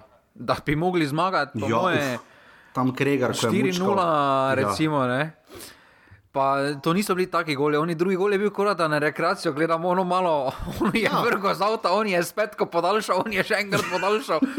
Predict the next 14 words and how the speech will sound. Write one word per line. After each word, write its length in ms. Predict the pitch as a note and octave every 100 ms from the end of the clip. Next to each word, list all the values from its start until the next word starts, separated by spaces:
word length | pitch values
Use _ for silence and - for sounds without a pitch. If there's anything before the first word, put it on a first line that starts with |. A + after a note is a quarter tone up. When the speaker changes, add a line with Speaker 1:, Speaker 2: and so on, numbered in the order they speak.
| D#4 -
Speaker 1:
pa 140 | F#4 G#3
naenkrat 340 | A3+ A3 G#3
bil 160 | G#3+ G3+
sam, 260 | G#3+ G3+
razumeš, 460 | D#3+ D#3 G3 F3+ -
tako, 240 | F#3 -
kot 100 | G#3+
Speaker 2:
Pa 80 | G3
Speaker 1:
da 220 | F3 E3 E3
Speaker 2:
gol, 180 | D3 B2
ja. 160 | A2 A2+ A#2+ A#2+ A2+ - - - - - _ _ - - - G#2
Speaker 1:
Ne, 240 | D#3 F3
Speaker 2:
Ja. 420 | F#3+ F3+ D#3 D3+ C#3+
Speaker 1:
in 960 | D3 C#3+ C#3+ C#3+ C#3+ C#3+ C#3+ C#3 C3